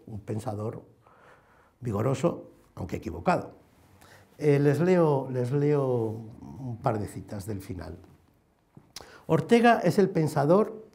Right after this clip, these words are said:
arquetípico de la modernidad europea y a la vez el meditador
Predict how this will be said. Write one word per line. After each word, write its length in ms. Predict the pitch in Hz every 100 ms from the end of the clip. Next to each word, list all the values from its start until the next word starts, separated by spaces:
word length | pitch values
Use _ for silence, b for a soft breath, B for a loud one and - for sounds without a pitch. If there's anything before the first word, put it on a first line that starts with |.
| -
arquetípico 1000 | 135 123 127 - 185 175 - 180 170 -
de 160 | 131 127
la 80 |
modernidad 760 | 127 123 120 107 113 117 147 -
europea 680 | 131 107 117 180 165 104 - - b b b b
y 100 | 190
a 60 | 220
la 100 | 214
vez 300 | 147 175 -
el 200 | 139 127
meditador 1000 | 127 127 151 202 151 131 147 135 - -